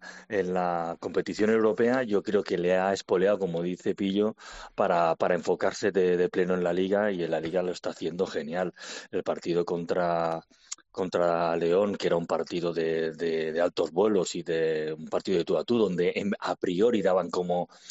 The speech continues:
como, como mejor equipo a, a León, la verdad es que Cuenca estuvo en todo momento ahí muy concentrado y estuvo, ah, estuvo perfecto para poder defender, contraatacar y hacer ataques en los que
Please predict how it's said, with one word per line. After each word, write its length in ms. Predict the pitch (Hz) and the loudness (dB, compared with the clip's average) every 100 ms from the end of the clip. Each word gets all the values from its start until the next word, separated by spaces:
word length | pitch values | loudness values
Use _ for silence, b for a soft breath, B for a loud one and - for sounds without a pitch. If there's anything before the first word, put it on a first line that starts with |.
| B B _ | B B _
como, 960 | 92 87 85 85 85 85 85 85 82 - _ - 95 76 - _ 226 | -4 0 0 0 0 0 0 0 -2 -6 _ -18 -16 -18 -20 _ -12
como 200 | - 90 | -4 -2
mejor 320 | 90 87 110 | -2 -2 2
equipo 380 | 101 104 107 98 | 2 2 2 2
a, 260 | 90 85 82 B B | 4 2 0 B B
a 160 | - 95 | -4 2
León, 400 | 92 95 101 143 B B | 4 4 2 -2 B B
la 100 | 98 | -4
verdad 180 | 80 82 | -2 -4
es 60 | |
que 140 | - 92 | -2 -4
Cuenca 420 | 92 87 98 98 | -2 -2 0 2
estuvo 520 | 87 - 95 85 90 | 0 -2 -4 2 2
en 240 | 85 85 80 | 2 -2 -4
todo 260 | 101 95 | 2 2
momento 540 | 90 90 92 92 95 85 | 2 2 0 2 2 2
ahí 220 | 85 90 | 2 0
muy 120 | 92 | -2
concentrado 880 | 87 95 82 82 78 87 101 131 135 | -4 -6 -4 -6 -2 0 2 2 -2
y 580 | - 85 82 80 82 82 | -4 -6 -4 -4 -4 -4
estuvo, 640 | 78 - 90 92 92 92 92 B B B - | -4 -6 -4 2 4 2 0 B B B -4
ah, 640 | 92 87 85 82 80 82 85 | 0 2 2 2 0 0 -2
estuvo 340 | - 87 90 | -4 0 0
perfecto 560 | - 98 - 90 - 98 | 0 -4 -2 -2 0 0
para 180 | 101 | 2
poder 300 | 92 87 87 | 0 0 0
defender, 440 | 90 90 87 87 90 | -2 -2 0 0 0
contraatacar 680 | 98 87 87 87 - 87 98 | -2 -2 -2 -2 -2 -2 0
y 100 | 98 | 0
hacer 260 | - 101 | -2 0
ataques 500 | 90 - 90 - 95 | -2 -2 -6 -4 -6
en 340 | 104 95 92 90 | -6 -6 -6 -6
los 180 | 85 - | -6 -6
que 340 | - 90 80 | -8 -8 -8